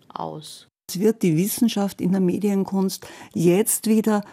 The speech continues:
Speaker 2: verstärkt aufgenommen. Also sehr, sehr viele Künstler arbeiten auch zusammen mit Wissenschaftlern in Instituten.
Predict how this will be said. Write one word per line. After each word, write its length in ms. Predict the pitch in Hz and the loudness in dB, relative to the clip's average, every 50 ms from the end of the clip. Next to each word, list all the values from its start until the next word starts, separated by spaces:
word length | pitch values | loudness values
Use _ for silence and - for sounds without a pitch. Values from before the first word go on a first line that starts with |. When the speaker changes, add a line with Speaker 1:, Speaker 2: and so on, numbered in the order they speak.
| _ _ | _ _
Speaker 2:
verstärkt 760 | - - 220 190 - - - - 147 165 180 180 - - | -2 0 0 0 0 -2 -2 0 0 0 0 -2 -4 -4
aufgenommen. 880 | - 147 143 147 - - - - 160 143 143 127 120 151 147 147 131 - | -2 -2 -2 -2 -4 -6 -2 0 2 2 4 4 2 2 2 2 0 0
Also 140 | - 156 185 | 2 2 2
sehr, 360 | 175 - - - 196 202 220 | 2 0 2 2 4 4 4
sehr 200 | 208 - 214 190 | 4 2 2 0
viele 460 | 175 - - 208 202 202 196 180 175 170 | 0 0 2 2 4 4 4 4 2 2
Künstler 720 | - - 190 202 214 254 262 - - - 233 233 220 220 - - - - - _ | 0 0 4 6 6 6 6 4 -2 0 0 0 0 0 -4 -16 -20 -20 -14 _
arbeiten 500 | - 151 165 170 - 190 175 - - 185 | 0 0 0 2 0 -2 -2 0 0 0
auch 200 | - 160 175 156 | 2 2 0 0
zusammen 640 | - - 196 175 - 180 147 131 196 226 233 220 214 | -2 -4 -2 0 2 2 2 4 6 6 6 6 4
mit 140 | 208 202 - | 2 2 0
Wissenschaftlern 760 | 175 190 185 - - - - - 208 185 185 - - - 175 | -2 0 0 -2 -4 -4 -2 0 0 0 0 0 -2 0 2
in 140 | 160 151 - | 4 2 2
Instituten. 960 | - - 180 175 - - - - - - 175 185 202 240 - - 226 214 202 | 2 2 2 2 2 -2 -6 -10 -6 -2 0 0 0 -2 0 2 2 2 2